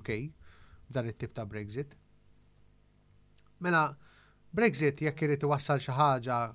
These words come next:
jallimna xi ħaġa bħala Maltin u Għawċin,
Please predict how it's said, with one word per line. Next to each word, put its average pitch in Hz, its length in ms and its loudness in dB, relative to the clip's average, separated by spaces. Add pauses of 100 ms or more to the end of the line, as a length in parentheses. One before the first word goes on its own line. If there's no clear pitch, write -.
jallimna 143 480 2
xi 135 160 -4
ħaġa 117 400 0
bħala 123 440 -2
Maltin 131 440 -4
u 123 80 -6
Għawċin, 131 460 -6